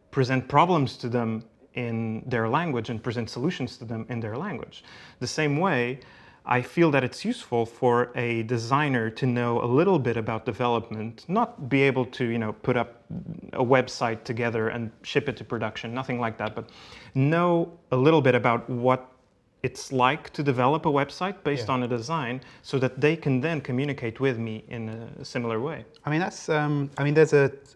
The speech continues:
Speaker 2: there's a sort of thing that Nick Butcher, one of the, uh, design advocates, uh, our, on our team, he talks about ceilings and floors, especially when it comes to material design.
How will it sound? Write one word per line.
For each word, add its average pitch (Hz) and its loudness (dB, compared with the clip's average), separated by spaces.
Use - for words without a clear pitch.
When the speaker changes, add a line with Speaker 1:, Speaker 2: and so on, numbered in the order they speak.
Speaker 2:
there's 123 8
a 120 12
sort 113 2
of - -16
thing 135 6
that 113 4
Nick 113 4
Butcher, 107 4
one 95 2
of 92 -2
the, 92 2
uh, 90 2
design 98 0
advocates, 92 -2
uh, 95 0
our, 104 2
on 113 4
our 107 2
team, 120 6
he 127 6
talks 131 8
about 117 6
ceilings 113 6
and 98 0
floors, 107 4
especially 113 0
when 107 -2
it - -8
comes 98 0
to 104 -2
material 98 0
design. 85 -6